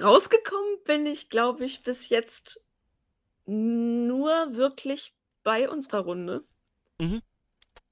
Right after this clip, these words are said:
Speaker 1: Ähm, weil wir wirklich drüber geredet haben.
Speaker 2: Ja, ne?
Speaker 1: Ähm, ja, äh, dann hatte ich einmal, ähm, eine Runde, wo ich versucht habe, drüber zu reden.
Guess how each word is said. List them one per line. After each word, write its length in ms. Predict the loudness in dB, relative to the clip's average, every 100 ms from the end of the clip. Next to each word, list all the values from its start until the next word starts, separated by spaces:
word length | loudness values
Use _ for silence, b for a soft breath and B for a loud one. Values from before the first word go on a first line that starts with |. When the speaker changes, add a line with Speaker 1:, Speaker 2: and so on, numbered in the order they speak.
| 0
Speaker 1:
Ähm, 480 | 4 4 2 -2 -8 _ _
weil 160 | 2 4
wir 140 | 2
wirklich 240 | 0 -4 -4
drüber 220 | -2 -2
geredet 420 | 2 4 4 2
haben. 340 | -2 -6 -8 B B B
Speaker 2:
Ja, 200 | -2 0
ne? 20 | 2
Speaker 1:
Ähm, 340 | 2 0 -6 _ b b b 8
ja, 200 | 8 6 B B B B B
äh, 180 | 4 4 4 -2
dann 220 | -2 -4
hatte 180 | -8 -10
ich 220 | -12 -20 _ _ _ _ _ _ _
einmal, 720 | 0 2 0 -2 -2 -2 -2 -2
ähm, 540 | -4 -2 -4 -6 -12 _ _
eine 180 | -2 0
Runde, 300 | 2 0 0 -2
wo 60 |
ich 120 | -2 -2
versucht 540 | -6 -2 -4 -4 -6
habe, 180 | -6 -6
drüber 280 | -8 -8 -8
zu 160 | -6 -4
reden. 320 | -4 -6